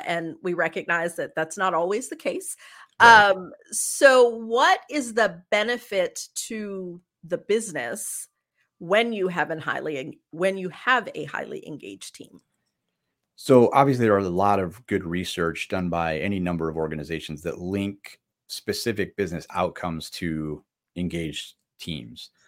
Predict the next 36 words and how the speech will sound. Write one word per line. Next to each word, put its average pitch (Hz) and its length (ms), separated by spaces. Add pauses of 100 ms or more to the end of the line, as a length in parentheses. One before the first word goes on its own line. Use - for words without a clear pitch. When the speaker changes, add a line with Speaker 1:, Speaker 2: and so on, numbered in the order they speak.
(200)
Speaker 2:
So 90 340
things 98 340
like 87 220
retention, 76 800 (100)
per 92 160
person 85 340
productivity, 76 880 (800)
less 95 300
shrink 95 640
or 80 260 (160)
theft - 560
if - 260
you're 87 220
in 78 80
a 78 60
retail 87 320
environment, 80 480
for 82 100
example, 78 420
those 95 240
kinds 80 240
of 80 120
things. 78 180
So - 80
there's 101 240
some 95 160
specific 110 720 (120)
business 95 340
outcomes 82 480
that 80 160
you 85 160
know 90 180
you're 87 280
going 82 260
to 82 160
enjoy 78 580